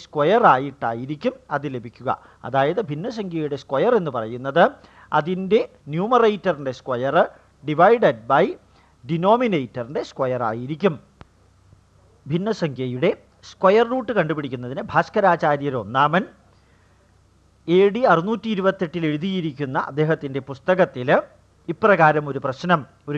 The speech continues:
ഗണിത പ്രശ്നം തരുന്നുണ്ട്. ഷണ്ണാം സചതുർത്ഥാനാം ത്രയോദശാനാം സചതുർനവാംശാനാം വിഗണസ്യ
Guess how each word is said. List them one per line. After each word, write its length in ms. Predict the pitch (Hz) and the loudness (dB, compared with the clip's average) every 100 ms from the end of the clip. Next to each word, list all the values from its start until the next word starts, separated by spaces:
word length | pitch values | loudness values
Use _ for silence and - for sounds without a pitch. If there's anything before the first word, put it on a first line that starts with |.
| 143 | -2
ഗണിത 200 | 160 202 165 | 0 -2 -2
പ്രശ്നം 240 | 135 156 160 | -6 -4 -4
തരുന്നുണ്ട്. 300 | 160 156 131 - - _ _ _ - | -2 -4 -6 -6 -20 _ _ _ 0
ഷണ്ണാം 600 | 175 170 185 180 180 190 - - _ - - | 2 2 4 6 8 6 2 -10 _ -20 2
സചതുർത്ഥാനാം 1300 | 254 262 196 196 185 _ - 147 131 123 123 127 151 208 - _ _ _ _ _ _ - | 2 4 4 4 -2 _ 2 2 4 0 0 4 2 2 -12 _ _ _ _ _ _ 0
ത്രയോദശാനാം 1400 | 220 208 202 185 180 160 156 160 147 135 135 139 151 190 - _ _ _ - - - | 4 4 4 4 2 0 2 4 4 4 2 6 6 6 2 _ _ _ -20 -18 4
സചതുർനവാംശാനാം 2750 | 214 254 - _ _ - 170 190 226 220 202 175 170 170 165 165 165 160 - 151 139 127 127 123 131 160 226 - _ _ _ | 4 4 -4 _ _ 2 2 4 0 2 2 6 6 6 4 0 -10 -12 0 2 4 2 0 2 6 6 4 -8 _ _ _
വിഗണസ്യ 800 | 135 165 180 175 156 139 - 160 | -6 0 2 2 0 -2 -8 0